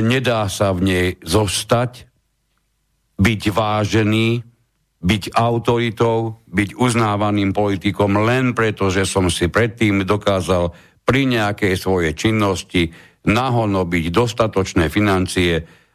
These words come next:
aby som sa možno cez P R agentúry do tej politiky vôbec dostal. To sú tie dva úplne odlišné stupne ako raketa. Hej? Má niekoľko stupňov,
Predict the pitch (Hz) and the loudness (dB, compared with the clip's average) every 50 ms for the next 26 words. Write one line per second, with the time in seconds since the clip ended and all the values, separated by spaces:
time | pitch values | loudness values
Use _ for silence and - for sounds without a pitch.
0 | _ _ - 139 135 127 139 123 - 110 104 98 95 90 - 90 87 80 80 - | _ _ -2 0 0 0 -2 0 0 0 0 0 0 0 0 0 0 -2 -4 -10
1 | - _ _ - 101 113 107 98 98 98 90 85 78 - - _ _ _ - 95 | -20 _ _ -2 0 0 0 0 -2 -2 -2 -2 -4 -8 -18 _ _ _ 0 0
2 | 92 87 - - - - - 135 139 131 123 113 101 104 110 104 110 110 104 101 | 2 2 0 -4 -6 -2 -2 0 0 0 0 0 0 -2 0 2 2 2 2 0
3 | 95 98 98 95 92 90 87 85 - _ _ _ _ - 98 98 90 98 90 80 | 0 0 0 2 2 0 -2 -4 -8 _ _ _ _ 0 0 0 2 0 0 0
4 | - 87 87 85 80 - 82 82 - 82 78 76 82 80 78 80 71 71 80 78 | 0 0 0 0 0 -2 -4 -2 -2 -2 0 0 0 2 0 0 0 0 -2 -2
5 | 73 - - 71 67 64 - - 113 104 - - 98 85 92 90 80 85 85 80 | -2 -2 -2 -2 -2 -2 0 0 0 0 2 0 -2 0 0 0 0 0 0 0
6 | 78 82 120 107 - 101 82 80 80 82 80 80 80 78 - 76 73 73 - - | 0 0 -2 0 2 0 2 2 0 0 0 0 -2 0 0 0 0 0 0 -2
7 | 87 78 - - 69 65 - - - _ _ _ _ _ _ - 92 85 - 95 | -2 -2 0 -2 -2 -4 -4 -8 -16 _ _ _ _ _ _ 0 0 2 2 0
8 | 92 85 85 82 - 73 - - - 60 - - _ _ _ _ _ _ _ _ | 0 0 -2 -2 -2 -4 -2 -2 -4 -4 -4 -10 _ _ _ _ _ _ _ _
9 | _ _ - 82 80 90 95 - _ _ _ _ _ - 76 78 78 78 80 80 | _ _ 0 0 0 0 -2 -6 _ _ _ _ _ -2 0 0 2 0 0 0
10 | 80 90 85 76 - 82 78 - - 95 82 - 95 95 95 | 0 0 -2 0 0 -2 -2 0 -2 -4 0 0 0 0 2